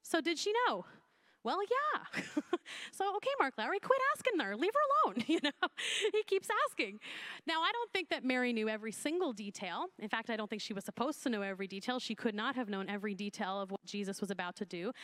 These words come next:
I don't think she understood and nor was supposed to understand the full magnitude of it.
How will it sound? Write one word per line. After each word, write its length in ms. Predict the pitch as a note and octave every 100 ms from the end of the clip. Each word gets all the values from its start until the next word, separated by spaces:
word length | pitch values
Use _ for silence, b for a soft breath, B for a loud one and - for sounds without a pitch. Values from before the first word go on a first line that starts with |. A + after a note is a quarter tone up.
| B
I 60 | G#3
don't 140 | G#3
think 140 | A3 G#3+
she 240 | - G#3+
understood 640 | G#3 G3 - - G3 G3+ A3 B B
and 160 | G3+ G#3
nor 140 | G3
was 120 | G3 F#3+
supposed 360 | - G#3 G#3
to 60 | G3
understand 420 | G3+ - G3 F#3+
the 100 | F#3+
full 720 | - - B3 C#4+ C#4+ B3 A3
magnitude 580 | G3 F#3 F#3 F#3+ - F#3+
of 160 | E3+ F3+
it. 200 | C#4+